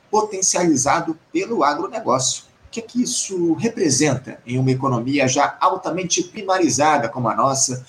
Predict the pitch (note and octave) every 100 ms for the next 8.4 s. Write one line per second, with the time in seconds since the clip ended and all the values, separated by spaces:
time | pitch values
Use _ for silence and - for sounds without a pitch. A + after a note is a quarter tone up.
0 | - - - E3 - D#3 B2+ F3 E3 -
1 | - - _ B2+ - B2+ B2+ C#3 - -
2 | A#2+ A#2 G#2 - C#3 C3 B2+ C3+ D#3+ -
3 | F#2+ _ _ _ C3 C3 C3 D#3 - D3+
4 | - _ - G3+ G3+ D3 B2+ B2 B2 B2+
5 | B2+ - - D3+ C3 B2+ - - _ _
6 | A3 B3+ G#3+ F#3+ F#3 - C3 C3+ D#3 D3+
7 | A#2+ D3+ E3 D#3+ D#3 D3+ D#3 D3+ E3 G3
8 | C#3+ D3+ D#3